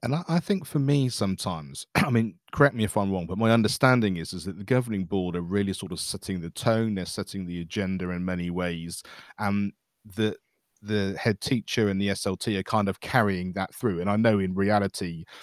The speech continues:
there's a lot of, there's a lot of dialogue and, and obviously you're working together and it, it's a much more collaborative than that. But, you know, head teachers come and go, whereas, like we say, the governing body hopefully sort of has that sort of steadying the ship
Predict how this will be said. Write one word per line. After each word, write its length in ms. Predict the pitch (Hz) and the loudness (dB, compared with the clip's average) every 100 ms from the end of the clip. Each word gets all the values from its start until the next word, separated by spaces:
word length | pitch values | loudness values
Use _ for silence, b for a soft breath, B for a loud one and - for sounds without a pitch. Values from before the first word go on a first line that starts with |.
| B - | B -2
there's 180 | 101 101 | 0 2
a 40 | |
lot 180 | 95 85 | 0 0
of, 100 | 87 - _ - | -6 -14 _ -2
there's 140 | 113 | 2
a 40 | 107 | 4
lot 140 | 104 | 4
of 80 | 98 | 4
dialogue 420 | - 98 95 92 | 6 6 6 2
and, 200 | 95 98 | 2 0
and 140 | 120 104 | 2 0
obviously 260 | 98 - | 0 0
you're 120 | 98 92 | 0 2
working 380 | 98 98 - | 2 2 0
together 440 | 95 98 101 92 95 | -6 -2 -2 0 -2
and 80 | 95 | -2
it, 80 | |
it's 160 | 117 104 | -4 0
a 40 | |
much 220 | 110 104 - | 2 2 0
more 140 | 98 | -2
collaborative 520 | - 131 117 - 87 - | 6 6 6 0 -4 -6
than 160 | 87 | -8
that. 180 | 80 78 - | -6 -10 -2
But, 160 | 104 - B B B | -2 -2 B B B
you 80 | - | -4
know, 100 | 92 | -2
head 220 | 90 110 | 0 -2
teachers 340 | - 101 - 90 | -2 -6 -6 -8
come 200 | - 90 | -4 -4
and 120 | 87 | -2
go, 200 | 95 90 | -4 -4
whereas, 260 | 85 90 98 | -4 -6 -6
like 120 | 90 | -10
we 80 | 98 | -4
say, 100 | 104 | -4
the 120 | 90 | -2
governing 300 | 107 87 87 | -2 -2 -4
body 240 | 98 90 | -2 -2
hopefully 380 | 87 101 - 90 | -2 -2 -2 -6
sort 200 | - 104 | -6 -6
of 60 | 110 | -4
has 220 | 92 - | -4 -4
that 200 | 92 - | -8 -6
sort 200 | 101 85 | -10 -4
of 60 | |
steadying 420 | - - 117 107 98 | -2 4 4 4 0
the 80 | |
ship 300 | 98 - 113 | 0 2 0